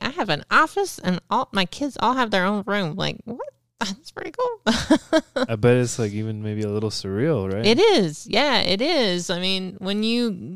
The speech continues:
Speaker 1: grow up and, and living in, like, I think our biggest R V is, like,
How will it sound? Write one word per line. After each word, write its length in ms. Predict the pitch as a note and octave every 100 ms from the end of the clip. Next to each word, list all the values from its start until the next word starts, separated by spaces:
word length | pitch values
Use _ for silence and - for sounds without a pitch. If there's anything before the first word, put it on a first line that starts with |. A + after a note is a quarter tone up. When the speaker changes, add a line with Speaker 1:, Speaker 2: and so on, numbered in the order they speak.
| F3+
Speaker 1:
grow 320 | - G#3 A3
up 300 | A3 A3 -
and, 340 | E3+ F3 E3+ F3 _ _ _ -
and 400 | F3 F3 D#3+ F3
living 280 | F#3+ F#3+ F#3+
in, 280 | F3+ E3+ E3 _ _ _
like, 300 | - D3+ _ - _ _ -
I 60 | E3
think 200 | G3 F#3
our 460 | D3+ C#3+ C#3 A#2 - _ -
biggest 460 | D#3+ D#3+ D#3+ - -
R 140 | D3 D3
V 180 | D#3+ D3
is, 160 | C#3
like, 200 | C3+ -